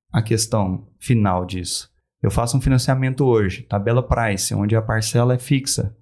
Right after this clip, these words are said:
do início ao fim do contrato. Vai variar um pouquinho só com a T R. Ano passado, com a Selic no teto, variou um por cento. Um por cento. Inflação, quatro, cinco. Ou seja, quinhentos reais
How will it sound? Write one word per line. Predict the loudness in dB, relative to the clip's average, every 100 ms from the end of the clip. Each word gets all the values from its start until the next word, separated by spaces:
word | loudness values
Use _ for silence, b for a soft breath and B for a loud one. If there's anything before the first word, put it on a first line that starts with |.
| _
do | 0 2
início | 4 2 2
ao | 0
fim | -2
do | -2
contrato. | -2 -2 0 -2 -2 -4
Vai | 0
variar | 2 2 2
um | 2
pouquinho | 0 2 0
só | 2 0
com | -2
a |
T | -2 0
R. | 2 4 2 0 B B _ -2
Ano | 0
passado, | 0 -2 0 0 2 0
com | -2
a | -4 -4
Selic | -2 2 4 2 0 0
no | 2 2
teto, | 0 0 0 0 -2 -4 b b _ _
variou | 0 4 4
um | 4 2
por | 2 2
cento. | 2 2 0 -8 _ _ 0
Um | 2 2
por | 2 2
cento. | 2 2 0 -8 _ _ 0
Inflação, | 2 2 0 0 0 2 -2
quatro, | -2 0 0 0
cinco. | 2 2 0 -10 -18 _ -2
Ou | 0
seja, | 2 2 4 2 -2 _ _ _
quinhentos | 2 2 2 0 2
reais | 2 2 0 0 -4 -6